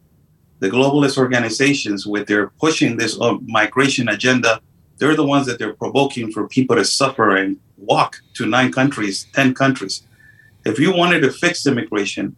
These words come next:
making people walk to nine, ten countries, it is not the way to fix immigration. So I invite you to come and live our lives,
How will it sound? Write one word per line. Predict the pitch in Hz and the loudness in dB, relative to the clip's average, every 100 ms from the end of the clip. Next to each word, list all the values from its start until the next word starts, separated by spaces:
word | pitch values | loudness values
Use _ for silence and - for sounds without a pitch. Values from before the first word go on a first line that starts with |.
| - | -2
making | 139 143 127 | 0 2 0
people | 139 - 107 | 0 -2 0
walk | 113 135 135 | 2 0 0
to | 110 107 | -6 -2
nine, | 123 127 | 0 0
ten | 127 127 120 | 0 -6 -2
countries, | 135 135 101 - - _ _ _ _ - | -2 -2 -4 -10 -12 _ _ _ _ -4
it | 127 | -2
is | 131 117 | 0 0
not | 113 127 123 120 - - | 2 2 0 -4 -16 -8
the | 113 | -4
way | 117 120 | 0 0
to | 104 - | -2 -2
fix | 131 - | -4 -2
immigration. | 104 98 - - - 127 - | -6 -6 -4 -8 -8 -14 -16
So | - 117 | -4 2
I | 131 170 | 2 2
invite | 165 147 180 - | 2 2 0 -4
you | 104 - _ _ _ _ _ _ _ - | -12 -14 _ _ _ _ _ _ _ -16
to | 127 | -12
come | - 131 160 190 _ _ _ _ _ | -2 2 2 0 _ _ _ _ _
and | - 110 | -6 -2
live | 117 151 156 - _ _ - | 2 2 2 -8 _ _ 0
our | 113 117 | 0 2
lives, | 160 156 - - | 2 0 -4 -20